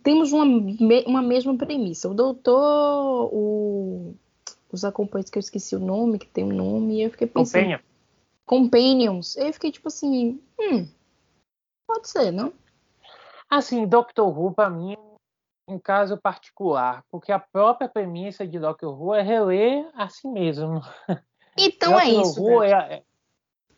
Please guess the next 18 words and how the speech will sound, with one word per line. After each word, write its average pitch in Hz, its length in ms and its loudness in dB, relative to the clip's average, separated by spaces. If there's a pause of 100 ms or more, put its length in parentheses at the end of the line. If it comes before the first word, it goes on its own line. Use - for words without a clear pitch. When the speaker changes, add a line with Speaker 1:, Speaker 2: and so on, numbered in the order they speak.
(540)
Speaker 2:
é, 220 140 4
é, 226 180 4
e 240 40 8
você 262 360 0
tá 330 180 -4
certa, 190 460 -6
pra 233 200 -6
mim, 220 300 -14
Doctor 214 280 -8
Who 190 300 -6
seria 185 480 -6
as 156 240 -8
temporadas 156 400 -6
releituras 196 800 -6 (760)
da 180 100 -2
própria 233 360 0
premissa, 160 520 -6
de, 156 200 -4